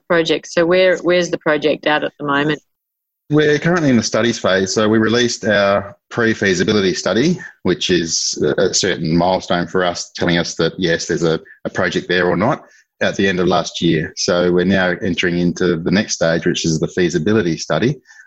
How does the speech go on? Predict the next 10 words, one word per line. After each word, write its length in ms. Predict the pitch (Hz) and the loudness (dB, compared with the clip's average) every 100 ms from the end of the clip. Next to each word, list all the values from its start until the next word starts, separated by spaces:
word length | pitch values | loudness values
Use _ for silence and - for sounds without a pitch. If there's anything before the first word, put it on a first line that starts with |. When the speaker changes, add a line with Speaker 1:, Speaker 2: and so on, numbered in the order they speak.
| _ | _
Speaker 2:
which 280 | 85 82 - | -2 0 -2
involves 540 | 78 80 85 80 78 | 0 2 2 0 -2
further 560 | - - 90 85 82 82 101 | -4 -2 0 2 0 -2 -2
drilling 360 | 101 101 104 | 0 2 0
to 100 | 90 | -2
firm 300 | - 87 85 | -4 -2 0
up 180 | 82 - | 0 -2
the 160 | - 80 | -2 0
resource 560 | 85 87 82 85 - | 0 0 0 0 -2
confidence, 640 | - 104 101 139 180 175 | -4 -4 0 0 0 -4